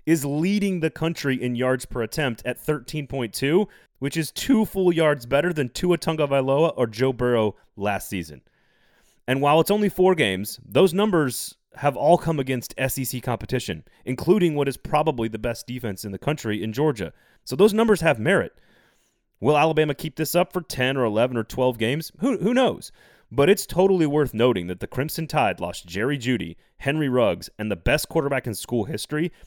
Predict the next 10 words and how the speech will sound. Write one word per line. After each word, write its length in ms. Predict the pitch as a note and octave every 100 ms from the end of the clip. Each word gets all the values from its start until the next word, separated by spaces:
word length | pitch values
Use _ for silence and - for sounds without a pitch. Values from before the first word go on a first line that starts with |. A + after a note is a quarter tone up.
| _
and 120 | C3+ C3
have 120 | G#2+
not 240 | A2 D3
only 220 | F#3 D#3
picked 340 | B2 - C3 A2
up 160 | A2+
where 120 | A2 G2
they 100 | F#2+
left 320 | E2+ E2+ -
off, 320 | D#2+ A2 -